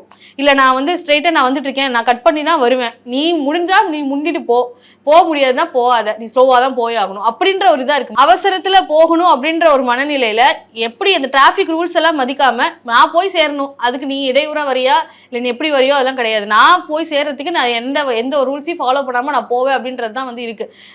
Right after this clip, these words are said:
பெரிய பெரிய ரோட்ஸ்ல டிராஃபிக் சிக்னல்ஸ் இருக்கு, போலீஸ் இருக்காங்க, அதெல்லாம் ஓகே. சின்ன சின்ன குறுகிய இடங்கள்ல கூட சென்னையில அதிகமான டிராஃபிக் இருக்கு. So அந்த மாதிரியான இடங்கள்ல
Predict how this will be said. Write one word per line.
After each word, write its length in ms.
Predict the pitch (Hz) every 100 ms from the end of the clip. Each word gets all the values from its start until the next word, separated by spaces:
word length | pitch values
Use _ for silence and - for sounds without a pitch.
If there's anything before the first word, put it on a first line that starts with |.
| _ 302
பெரிய 200 | 339 415
பெரிய 200 | 403 381 339
ரோட்ஸ்ல 380 | 339 349 381 392
டிராஃபிக் 380 | 294 294 320
சிக்னல்ஸ் 360 | 320 254 311 302
இருக்கு, 220 | 277 294 302
போலீஸ் 320 | 285 294 294
இருக்காங்க, 280 | 262 247 285
அதெல்லாம் 260 | 254 269
ஓகே. 200 | 233 233 196 - _
சின்ன 180 | 330 403
சின்ன 200 | 415 370
குறுகிய 420 | 339 370 392 403 330
இடங்கள்ல 360 | 320 320 302
கூட 160 | 294 349
சென்னையில 360 | 359 294 302 320
அதிகமான 480 | 262 277 294 311 311
டிராஃபிக் 420 | 269 247 262 226
இருக்கு. 180 | 214 208
So 100 | 247
அந்த 260 | 214 269 320
மாதிரியான 500 | 330 339 339 320 277
இடங்கள்ல 420 | 269 277 254